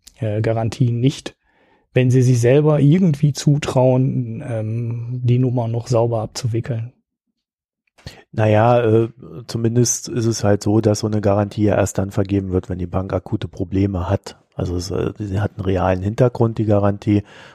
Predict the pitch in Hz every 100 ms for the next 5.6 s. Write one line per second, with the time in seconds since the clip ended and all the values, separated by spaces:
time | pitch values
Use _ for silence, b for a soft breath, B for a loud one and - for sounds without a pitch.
0 | B - 95 - 101 113 113 107 107 -
1 | 104 101 101 - 98 95 95 95 - -
2 | 98 104 104 135 185 226 123 120 139 156
3 | 135 123 120 120 - - 123 120 - -
4 | 110 - 123 151 120 104 104 101 - 101
5 | - 101 101 117 104